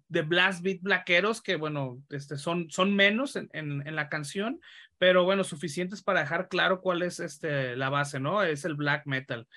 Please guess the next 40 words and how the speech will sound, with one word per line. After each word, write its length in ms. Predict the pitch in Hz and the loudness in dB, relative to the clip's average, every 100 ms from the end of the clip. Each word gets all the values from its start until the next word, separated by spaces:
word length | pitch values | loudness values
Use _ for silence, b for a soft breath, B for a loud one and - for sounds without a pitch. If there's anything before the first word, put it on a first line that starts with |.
| B B B | B B B
Eh, 180 | 147 147 | -6 -4
la 120 | 151 | -2
verdad 200 | 151 156 | 0 2
es 120 | 180 - | 2 2
que 340 | 202 196 170 | 2 4 2
me 140 | 170 | 2
ha 60 | 185 | 0
gustado 520 | 202 - 196 202 202 | 0 0 2 4 2
esta 320 | 190 185 202 | 0 -2 -4
canción, 640 | 185 165 143 196 214 220 220 | -4 -6 -2 0 0 -2 -6
me 140 | 165 | -8
ha 40 | 175 | -6
gustado 520 | 185 - 185 190 185 | -6 -2 0 0 -2
esta 300 | 175 - 185 | -6 -2 -2
banda 320 | 180 185 185 | 0 -2 -4
para, 380 | 180 156 143 143 | -2 0 0 -2
para 180 | 147 147 | -4 -4
seguirla. 560 | 156 160 220 226 254 302 B B B - | -4 -4 -4 -2 -4 -4 B B B -8
Entonces, 400 | 175 - 190 - | -8 -6 -8 -6
pues 160 | 175 | -6
yo 140 | 170 196 | -2 0
le 100 | 202 | 0
voy 160 | 196 | 2
a 140 | 202 196 | 0 -2
poner 640 | 185 180 190 196 196 196 _ - | -4 0 0 0 -2 -10 _ -4
tres 320 | 196 196 196 | 2 2 2
punto 280 | - 202 - | -4 -8 -6
cinco 400 | - 196 190 196 | -8 -6 -4 -4
brujas 500 | 180 185 185 202 - | 0 -2 0 -4 -2
encapuchadas 920 | 175 170 151 147 160 139 190 196 196 185 | -6 -4 -4 -6 -6 0 2 2 0 -4
a 80 | 170 | -6
esto 280 | - 185 | -4 -4
de 200 | 180 170 | -2 -4
The 140 | 156 151 | -4 -8
Facing 480 | 143 185 180 185 175 | -4 -4 -4 -6 -4
God, 240 | 185 190 180 | -4 -4 -8
The 260 | 160 156 - | -8 -8 -6
End 260 | 160 170 165 | -8 -8 -8
of 180 | 156 147 | -12 -4
Times. 640 | 151 143 143 135 - - | -2 0 -2 -4 -10 -14